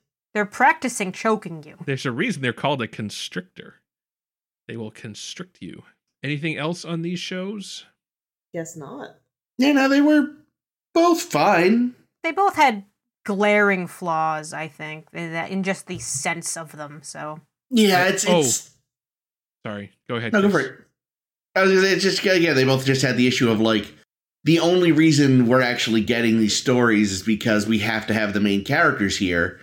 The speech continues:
Speaker 1: <laughs>
Speaker 4: 'Cause in reality, no intelligence service would be doing any of this.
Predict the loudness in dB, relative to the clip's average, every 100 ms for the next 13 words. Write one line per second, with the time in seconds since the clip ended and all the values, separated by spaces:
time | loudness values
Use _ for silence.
0 | -20 _ -4 0 0 0 -2 0 2 4
1 | 4 4 2 2 2 4 4 4 2 2
2 | 2 4 4 4 2 2 2 0 0 0
3 | 0 0 -2 -2 0 0 0 -2 -4 -6
4 | -8 -10 -12